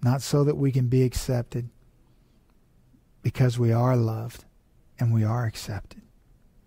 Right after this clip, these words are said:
You see, there's a process, and if you just, if you just read Scripture, you see the process.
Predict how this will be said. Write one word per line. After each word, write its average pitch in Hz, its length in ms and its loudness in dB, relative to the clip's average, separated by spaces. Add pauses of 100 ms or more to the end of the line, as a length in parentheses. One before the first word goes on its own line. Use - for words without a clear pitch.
(880)
You - 120 -2
see, 156 200 6
there's 143 240 6
a 127 60 0
process, 131 880 0
and 123 120 2
if 117 120 0
you 139 80 4
just, 143 320 2 (480)
if 135 140 0
you 151 80 6
just 147 180 4
read 151 440 6
Scripture, - 500 0
you 127 160 2
see 135 300 2
the 127 120 4
process. 113 720 -4